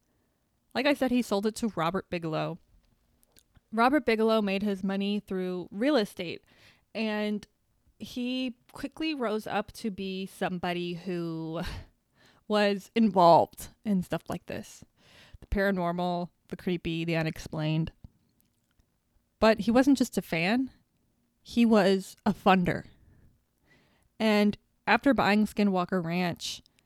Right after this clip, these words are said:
he put a lot of money into trying to figure out what was going on there.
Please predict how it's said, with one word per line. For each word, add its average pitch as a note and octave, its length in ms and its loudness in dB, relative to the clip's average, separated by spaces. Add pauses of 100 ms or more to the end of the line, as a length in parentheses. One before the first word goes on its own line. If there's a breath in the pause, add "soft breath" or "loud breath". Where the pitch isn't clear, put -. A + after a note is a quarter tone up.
(520)
he - 320 -10
put - 400 2 (200)
a F#3+ 80 -2
lot F#3 280 2
of A3+ 80 4
money G3 280 2
into F#3 180 0
trying G3+ 320 0
to A3+ 60 2
figure F#3+ 240 0
out E3+ 120 4
what E3 140 -4
was F#3 140 -4
going E3 260 -4
on D#3 180 -4
there. - 240 -4